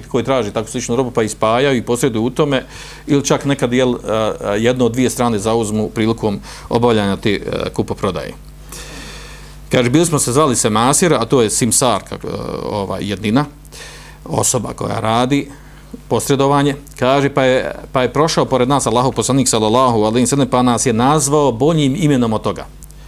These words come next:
I rekao, ja mašer al tuđar. O, kaže, trgovci, skupino trgovaca, o, skupino trgovaca.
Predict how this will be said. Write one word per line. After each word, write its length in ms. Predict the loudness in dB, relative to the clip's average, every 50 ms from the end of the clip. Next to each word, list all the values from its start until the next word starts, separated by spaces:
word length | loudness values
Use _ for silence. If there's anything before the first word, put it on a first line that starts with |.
| -8 -4
I 100 | -2 2
rekao, 300 | 2 2 2 4 4 4
ja 180 | 4 4 4 2
mašer 380 | 2 2 0 0 -2 -2 -2
al 120 | -2 -6 -6
tuđar. 540 | -6 -6 -6 -4 -4 -4 -4 -4 -6 -10 -14 -20 -20 -20 -20 -20 -20 -18 -18 -18 -18 -20 -20 -18 -18 -16 -2 2
O, 220 | 4 4 4 2
kaže, 360 | 2 0 0 0 0 0 -2
trgovci, 760 | -4 -2 -4 -4 0 0 0 0 0 -2 -6 -6 -6 -6 -6 -8 -12 -18 -20 -20 -20 -20 -20 -20 -20 -20 -20 -20 -20 -20 -20 -20 -20 -18 -14 -12
skupino 420 | -6 -4 -4 -2 -2 -2 -4 -2
trgovaca, 560 | -4 -6 -2 -2 -2 -2 -2 -6 -6 -8 -6
o, 120 | -6 -6 -8
skupino 360 | -6 -8 -8 -6 -6 -6 -6
trgovaca. 560 | -6 -8 -4 -4 -4 -4 -4 -6 -8 -10 -10